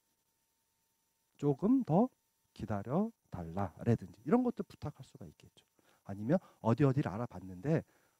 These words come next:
너가 한번 직접 한번 가볼래?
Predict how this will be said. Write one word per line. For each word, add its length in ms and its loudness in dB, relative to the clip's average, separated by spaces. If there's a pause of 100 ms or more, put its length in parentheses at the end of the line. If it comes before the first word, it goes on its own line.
(100)
너가 240 -8
한번 240 -8
직접 440 -6 (400)
한번 420 -8
가볼래? 1040 2